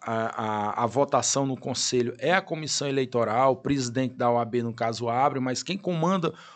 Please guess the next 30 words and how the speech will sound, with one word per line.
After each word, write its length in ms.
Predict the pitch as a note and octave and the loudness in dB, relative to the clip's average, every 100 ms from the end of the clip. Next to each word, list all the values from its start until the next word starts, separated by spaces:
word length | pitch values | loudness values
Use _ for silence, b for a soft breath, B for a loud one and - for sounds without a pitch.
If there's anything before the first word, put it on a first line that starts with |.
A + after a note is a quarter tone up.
| B | B
o 100 | C3+ | 0
processo 500 | D3 C#3+ - B2+ - | 6 6 6 0 2
eleitoral 480 | C3+ C3+ C3 B2+ C#3 | 0 2 4 4 2
somos 360 | - E3+ F3 | 0 -2 -2
nós 440 | D3+ C#3 D3 D#3+ - B B - | 2 4 4 0 -8 B B -4
da 260 | A2+ B2 | 2 2
comissão 640 | D3+ - F3 D3 - D3+ D#3+ | 2 -2 -4 -2 -2 -2 -2
do, 260 | C3+ D3 | -2 -2
do, 420 | C#3 C3 C3+ C#3+ B2+ | -2 -2 -2 -2 -4
do, 640 | A#2 A#2+ A#2 A2+ G#2+ - | -2 -2 -2 -4 -6 -6
do 120 | A#2 | -6
T 120 | A#2 C#3+ | 2 4
R 180 | C#3+ | 4
T. 280 | F3+ D#3+ A2 - _ _ B | 4 2 0 -4 _ _ B
Agora, 320 | B C#3 C3 B2 | B 8 8 8
lá 520 | C3 E3+ A#3+ C4+ A#3+ | 6 8 10 8 6
quando 280 | - F#3 D3+ | 4 -2 2
vai 160 | C3+ | 2
para 200 | C3+ F3+ | 4 2
o 60 | A#3 | 2
tribunal, 540 | F3 F3 C#3+ C3 C3+ | -2 -2 0 2 2
não, 240 | E3 C#3 B2 | 2 0 0
aí 100 | A#2+ | 0
o 80 | |
tribunal 480 | B2 C3+ B2+ B2 B2 | -2 -4 -2 0 2
a 80 | C#3 | 2
gente 300 | A#2 C3 C3+ | 0 -6 -6
não 160 | C3+ C#3+ | -8 -6
tem 160 | D3 | -6
mais 540 | C#3+ C3 C3+ D3+ C#3+ | -4 -2 -2 -4 -6